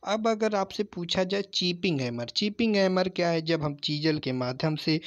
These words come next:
हम, अ, च-, अ, चीजलिंग कर रहे हैं, मतलब कि मेटल को रिमूव कर रहे हैं, तो चीपिंग हैमर, जैसे चीजल है, चीजल पे चोट लगाए ना, किसी न किसी हैमर से चोट लगाएंगे, तो उस हैमर का वजन कितना होता है, उस हैमर का वजन होता है, नोट कर लीजिएगा,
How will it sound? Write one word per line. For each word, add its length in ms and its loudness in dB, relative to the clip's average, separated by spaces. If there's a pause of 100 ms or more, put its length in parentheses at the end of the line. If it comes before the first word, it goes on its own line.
(260)
हम, 160 -2
अ, 60 -10 (140)
च-, 600 -4
अ, 180 0
चीजलिंग 480 2
कर 140 0
रहे 100 -2
हैं, 80 -2
मतलब 360 -4
कि 60 -4
मेटल 400 0
को 120 0
रिमूव 340 2
कर 200 -2
रहे 160 -2
हैं, 100 -2
तो 120 -4
चीपिंग 460 -2
हैमर, 240 0 (160)
जैसे 280 -2
चीजल 480 -2
है, 160 -4
चीजल 340 -2
पे 140 -4
चोट 280 -4
लगाए 240 0
ना, 100 -4
किसी 320 -4
न 120 -2
किसी 280 -4
हैमर 340 0
से 180 -10
चोट 260 -2
लगाएंगे, 400 -2 (340)
तो 80 -4
उस 160 0
हैमर 400 2
का 120 0
वजन 300 0
कितना 340 -8
होता 260 -6
है, 60 -8
उस 180 -6
हैमर 260 -6
का 140 -12
वजन 300 -4
होता 240 -6
है, 60 -2
नोट 220 0
कर 120 -4
लीजिएगा, 460 0